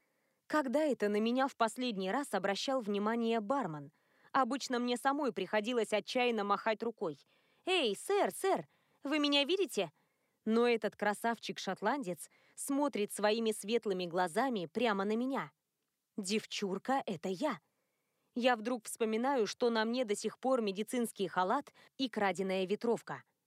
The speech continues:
и поплотнее закутываюсь в неё. «Да, спасибо, всё хорошо. Я просто кое-кого ищу». Думаю, что надо бы улыбнуться, чтобы выглядеть поубедительней, но вдруг понимаю, что уже улыбаюсь.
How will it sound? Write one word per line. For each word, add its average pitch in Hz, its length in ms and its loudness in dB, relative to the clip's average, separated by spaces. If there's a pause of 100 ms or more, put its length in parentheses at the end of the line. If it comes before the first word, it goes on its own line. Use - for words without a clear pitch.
(140)
и 269 120 0
поплотнее 208 720 0
закутываюсь 180 760 -4
в - 40 -6
неё. 160 320 -6 (560)
«Да, 302 260 2
спасибо, 269 480 0
всё - 180 -4
хорошо. 269 440 -2 (420)
Я 320 180 0
просто 311 380 0
кое-кого 294 560 2
ищу». 196 340 -6 (720)
Думаю, 233 420 0
что 202 220 -2
надо 220 260 0
бы 196 120 -2
улыбнуться, 226 680 -2
чтобы 214 340 0
выглядеть 208 540 -4
поубедительней, 214 840 -2 (420)
но 277 180 2
вдруг 233 320 -2
понимаю, 214 440 2
что 240 220 -2
уже 254 300 2
улыбаюсь. 165 640 -2